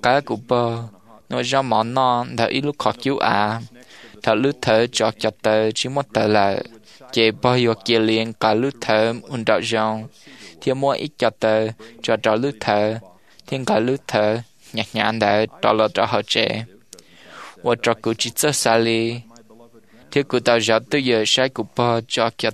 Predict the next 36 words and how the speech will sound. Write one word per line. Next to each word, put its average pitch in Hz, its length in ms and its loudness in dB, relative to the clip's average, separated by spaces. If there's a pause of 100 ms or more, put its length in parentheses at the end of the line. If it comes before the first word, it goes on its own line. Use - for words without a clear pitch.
(100)
tờ, 110 340 2
trò 101 260 -4
lướt 131 220 -4
thở 107 160 -2
nè. 104 340 -2 (1300)
Kể 117 160 0
nè 120 160 -2
hành 117 280 -2
đô 131 220 2
kì 123 80 0
tụ 117 180 -6
xế 139 260 0
hay 131 160 2 (100)
tìa. 110 220 0 (1200)
Và 127 140 -4
trò 131 100 2
cụ 131 160 -2
tụ 120 160 0
xế, 151 260 2
trò 151 160 0
cụ - 140 -2
tụ 120 240 -4
khen. 143 420 -4 (380)
Thì 151 100 -2
tụ 131 160 -2
xế 147 220 4
trò 135 220 4
khó 117 320 2
cụ 110 120 -4
ột 113 240 -2
sẵn 107 260 -4
đá, 104 280 2 (380)
ta 120 120 0
cụ 113 140 -2
luôn 120 240 -2
nên. 131 280 -8